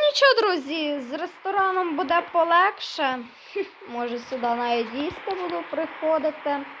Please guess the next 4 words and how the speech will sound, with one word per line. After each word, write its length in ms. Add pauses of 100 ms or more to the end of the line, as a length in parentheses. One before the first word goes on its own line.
(1300)
Хм, 260 (260)
друзі, 520
до 60
речі, 680